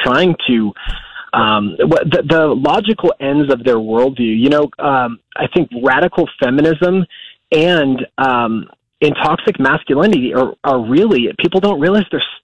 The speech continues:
they're the two sides of the same coin, right? So because, uh, the, the free love that, that was really propagated in the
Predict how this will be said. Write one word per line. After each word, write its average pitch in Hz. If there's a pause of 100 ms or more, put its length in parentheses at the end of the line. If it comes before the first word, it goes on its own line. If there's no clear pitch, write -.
they're 156
the 131 (140)
two 220 (140)
sides 208
of 147
the 117 (100)
same 139
coin, 151 (440)
right? 135 (100)
So 160
because, 143
uh, 131
the, 139 (200)
the - (160)
free 208
love 151
that, 123 (180)
that 120
was 127
really 156
propagated 135
in 117
the 104